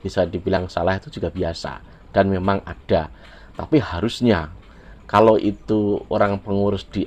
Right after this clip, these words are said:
M U I pusat, harusnya. Apalagi disorot media, harusnya. Untuk hal salah paling tidak, ya, gimana ya?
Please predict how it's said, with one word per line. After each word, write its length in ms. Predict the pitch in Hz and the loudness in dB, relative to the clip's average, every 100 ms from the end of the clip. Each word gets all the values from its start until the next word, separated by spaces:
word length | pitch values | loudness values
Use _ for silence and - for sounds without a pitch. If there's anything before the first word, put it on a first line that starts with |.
| - | -2
M 160 | 92 | -2
U 80 | 92 | -2
I 80 | 98 | -4
pusat, 480 | - 123 - 87 - - | -4 -4 -4 -6 -10 -18
harusnya. 720 | - 90 87 101 - 80 87 - - - - - - - - - - | -12 -6 -4 -4 -4 -10 -12 -14 -20 -20 -20 -16 -16 -18 -20 -20 -12
Apalagi 720 | 87 - 90 87 - 120 139 147 - - | -4 2 4 4 2 -2 -2 -6 -18 -10
disorot 400 | 98 - 104 107 | -8 2 2 2
media, 560 | - 98 110 101 78 - - - - | -2 -4 0 0 0 -6 -18 -20 -4
harusnya. 800 | 117 127 120 117 - 113 110 80 - - - - - - - - - - - - - - - - - - - - - - - | 2 6 6 4 0 0 0 0 -10 -18 -20 -20 -20 -20 -20 -20 -20 -20 -20 -20 -20 -20 -20 -20 -20 -20 -20 -20 -20 -18 2
Untuk 320 | 165 143 170 | 4 6 6
hal 160 | 117 127 120 | 8 6 6
salah 320 | 127 135 127 | 4 4 4
paling 260 | 127 127 | 2 0
tidak, 380 | 120 117 147 131 - - | 0 0 4 2 2 -10
ya, 340 | - 113 - - - - - - - - - - - | -8 -6 -10 -14 -14 -12 -10 -10 -12 -12 -14 -14 -10
gimana 380 | 110 117 110 82 | -2 0 0 -2
ya? 160 | 78 | -6